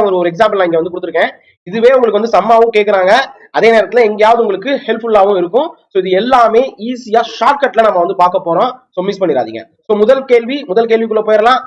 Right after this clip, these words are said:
So ஃபர்ஸ்ட் கொஸ்டின் பாத்தீங்கன்னா வந்து இப்படி கொடுத்திருப்பாங்க. இந்த டைப்ல ஒரு கொஸ்டின் கொடுத்திருப்பாங்க. இந்த டைப்ல ஒரு கொஸ்டின் கொடுத்திருப்பாங்க.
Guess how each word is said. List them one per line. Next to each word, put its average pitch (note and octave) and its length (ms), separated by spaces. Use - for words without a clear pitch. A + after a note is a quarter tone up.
So E3+ 120
ஃபர்ஸ்ட் A3 180
கொஸ்டின் A#3 240
பாத்தீங்கன்னா G3+ 300
வந்து G3+ 140
இப்படி F3 120
கொடுத்திருப்பாங்க. D#3+ 380
இந்த F#3 160
டைப்ல F#3+ 240
ஒரு D3+ 100
கொஸ்டின் D3 180
கொடுத்திருப்பாங்க. A#2 360
இந்த D#3+ 160
டைப்ல F#3+ 300
ஒரு F3 100
கொஸ்டின் F3 220
கொடுத்திருப்பாங்க. D#3 420